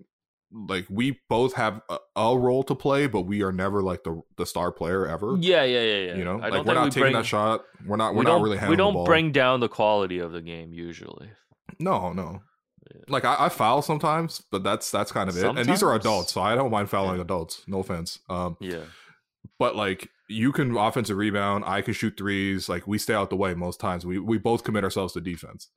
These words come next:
Speaker 1: right?
Speaker 2: Yeah.
Speaker 1: So
Speaker 2: Uh, I don't know, man. I don't know about you
Speaker 1: Oh.
Speaker 2: committing yourself to defense.
Speaker 1: Okay, I, I commit blocking
Speaker 2: You're,
Speaker 1: fouls that no
Speaker 2: you're a
Speaker 1: one
Speaker 2: little,
Speaker 1: calls.
Speaker 2: little Michael Porter Junior at times on, on that end. Yeah, I feel
Speaker 1: Yeah.
Speaker 2: like you,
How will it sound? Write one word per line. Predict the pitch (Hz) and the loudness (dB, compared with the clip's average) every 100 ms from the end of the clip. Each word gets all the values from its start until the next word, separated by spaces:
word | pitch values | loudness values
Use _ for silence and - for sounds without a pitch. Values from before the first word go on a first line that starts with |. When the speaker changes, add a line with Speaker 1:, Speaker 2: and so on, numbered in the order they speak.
| - | -10
Speaker 1:
right? | 95 | -6
Speaker 2:
Yeah. | 95 | -4
Speaker 1:
So | - - | -2 0
Speaker 2:
Uh, | |
I | 151 185 185 175 160 147 | 4 6 8 6 6 6
don't | 156 139 | 4 4
know, | 113 101 87 | 2 2 0
man. | 85 85 82 | -6 -12 -12
I | 87 95 | -10 -8
don't | 107 | -4
know | 104 | -2
about | 95 95 311 | 0 0 0
you | - 76 | 0 -4
Speaker 1:
Oh. | |
Speaker 2:
committing | 98 95 95 92 | -6 -4 -4 -4
yourself | 87 87 90 87 - | -8 -8 -6 -6 -8
to | 85 | -14
defense. | 82 82 - 80 80 - - 127 | -14 -16 -18 -20 -20 -20 -10 -4
Speaker 1:
Okay, | 151 110 - | -2 -2 0
I, | 113 143 - | 2 2 2
I | 117 139 143 135 - | 2 4 2 -2 -4
commit | 127 131 147 | 0 2 4
blocking | 156 151 | 4 4
Speaker 2:
You're, | 147 | 2
Speaker 1:
fouls | 107 95 92 92 | 0 0 0 0
that | 101 | 0
no | - | 2
Speaker 2:
you're | 151 | 4
a | |
Speaker 1:
one | 160 | 4
Speaker 2:
little, | 175 170 | 6 6
Speaker 1:
calls. | - 80 139 | 4 -2 0
Speaker 2:
little | 170 | 0
Michael | 160 151 147 143 | 2 0 0 -4
Porter | 135 131 127 117 | 0 2 2 0
Junior | 110 110 107 95 | -2 -2 0 -2
at | 85 | -4
times | - 87 85 85 | -6 -6 -6 -8
on, | 85 85 - | -10 -10 -6
on | 90 87 | -4 -4
that | 87 85 82 | -6 -6 -8
end. | 85 80 - | -12 -14 -18
Yeah, | 90 85 - _ - - | -18 -18 -20 _ -20 -4
I | 175 | 0
feel | 208 | 4
Speaker 1:
Yeah. | 190 | 4
Speaker 2:
like | 180 | 4
you, | 165 | 2